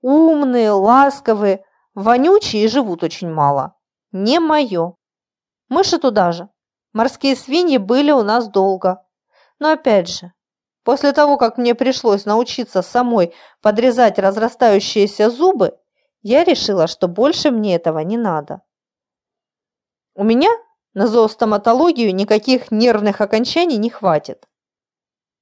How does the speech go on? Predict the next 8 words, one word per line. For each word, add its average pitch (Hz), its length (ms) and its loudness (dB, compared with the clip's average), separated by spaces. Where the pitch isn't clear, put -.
Из 226 180 -2
грызунов, 294 580 2
как 214 200 -2
ни 220 80 0
странно, 170 720 -4
самыми 214 520 -2
приятными 220 600 -2
оказались 202 680 -2